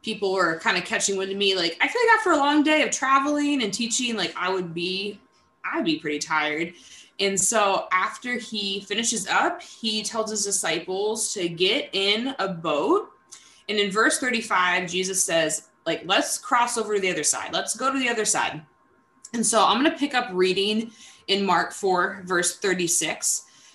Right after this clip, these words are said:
And so it says, "Leaving the crowd behind, the disciples took Jesus along just as he was in the boat. There were also other boats with them. A furious storm came up and the waves broke over the boat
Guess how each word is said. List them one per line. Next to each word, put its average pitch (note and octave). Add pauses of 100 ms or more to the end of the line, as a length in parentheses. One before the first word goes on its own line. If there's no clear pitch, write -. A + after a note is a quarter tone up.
(180)
And G3
so G3
it E3+
says, F3+ (140)
"Leaving D4
the F#4
crowd A3
behind, F3+
the F#3
disciples B3
took A3+
Jesus A3+
along E3
just -
as D#3
he D#3
was F2
in E3+
the D3 (760)
boat. C3+ (460)
There G#3+
were F#3+
also C4+ (160)
other G#3+
boats F#3+
with D#3+
them. F3 (380)
A G#3
furious D4+
storm A3
came C4
up D#3
and F3+
the F3
waves G3
broke F#3
over A3
the B3+
boat D#3+